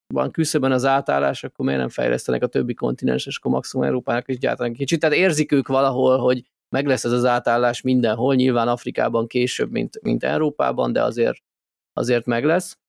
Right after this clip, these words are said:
Ö, ami nekem szimpatikus ebben az új szabvány-, szabványban, vagy szabályozásban, hogy, ö, igyekeznek az eddigi laborban teljesítendő határértékeket elhozni a valós életbe, és rákényszeríteni arra, hogy a valós életben is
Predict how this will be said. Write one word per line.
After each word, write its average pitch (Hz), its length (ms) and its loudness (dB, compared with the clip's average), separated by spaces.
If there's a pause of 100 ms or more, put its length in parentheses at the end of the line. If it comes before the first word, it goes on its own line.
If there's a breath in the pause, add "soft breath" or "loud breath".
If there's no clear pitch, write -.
(540 loud breath)
Ö, 147 320 4
ami 214 240 2
nekem 170 320 0
szimpatikus 135 640 -2
ebben 127 240 2
az 123 120 0
új 139 140 4
szabvány-, 139 600 -2 (140)
szabványban, 147 560 -2
vagy 131 100 -2
szabályozásban, 156 1000 0 (420)
hogy, 135 220 2
ö, 139 220 4
igyekeznek 135 840 0
az 127 180 -2
eddigi 131 680 0 (400)
laborban 127 640 2
teljesítendő 123 840 0
határértékeket 135 1040 0
elhozni 120 520 -2
a 117 120 0
valós 120 400 -2
életbe, 117 480 0
és 113 180 -2
rákényszeríteni 117 1000 -2
arra, 117 320 0
hogy 117 140 -6
a 117 60 0
valós 113 380 -2
életben 117 580 -4
is - 420 -6